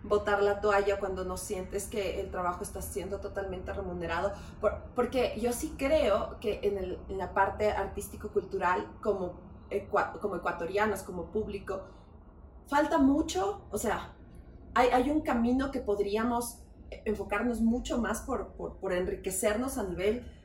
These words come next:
cultural y artístico, ¿no? O sea, no hay tantos festivales de teatro, no,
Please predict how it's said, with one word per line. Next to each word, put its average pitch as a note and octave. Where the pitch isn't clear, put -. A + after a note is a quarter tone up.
cultural G#3+
y G#3
artístico, -
¿no? F3+
O -
sea, G3
no A#3
hay C4
tantos G#3
festivales F#3+
de F#3
teatro, G3
no, G3